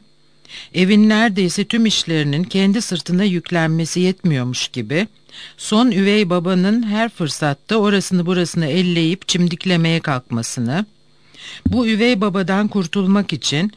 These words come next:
o Allah'ın belası kamyon şoförüyle Sivas'tan kaçışını, hepsi birbirinden tatsız, hepsi birbirinden alçaltıcı nice serüvenden sonra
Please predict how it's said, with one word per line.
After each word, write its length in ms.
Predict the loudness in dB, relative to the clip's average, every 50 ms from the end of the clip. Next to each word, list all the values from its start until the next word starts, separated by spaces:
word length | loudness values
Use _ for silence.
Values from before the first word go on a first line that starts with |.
| -14 -20 -20 -20 -20 -8
o 140 | -4 0 0
Allah'ın 540 | 2 2 2 2 2 2 2 4 4 4 4
belası 500 | 2 2 2 2 2 0 0 0 -4 -6
kamyon 500 | -4 0 0 2 4 4 4 4 2 2
şoförüyle 640 | 0 0 -2 -2 -2 -2 -2 0 0 0 0 -2 -2
Sivas'tan 640 | -2 -2 -2 -2 0 0 -2 -2 -4 -4 -2 -2 -2
kaçışını, 760 | -2 -2 -2 -2 -2 -2 -2 -2 -2 -2 -2 -2 -2 -4 -6 -8 _ _ _ _ _ _ _ _ _ _ _ _ _ _ -20 -20 -20 -20 -20 -20 -20 -16
hepsi 480 | -4 -2 -2 -2 -2 -4 -4 -4 -2 0
birbirinden 760 | 0 0 0 0 0 0 2 2 2 2 2 2 2 2 0
tatsız, 720 | 0 0 0 0 -2 -4 -8 -6 -4 -4 -4 -4 -6 -12 -16 _ -20 -20 -20 -6
hepsi 420 | -4 -4 -4 -4 -4 -4 -2 0 0
birbirinden 640 | 0 0 0 0 0 0 2 0 2 2 0 0
alçaltıcı 1040 | 0 0 0 0 0 -2 0 2 2 2 2 0 -2 -6 -4 -2 0 0 2 2 2
nice 260 | 2 2 2 0 -2
serüvenden 760 | 0 0 0 0 0 0 0 0 0 0 0 2 2 0 0
sonra 580 | -2 -4 -4 -4 -4 -4 -4 -4 -4 -4 -6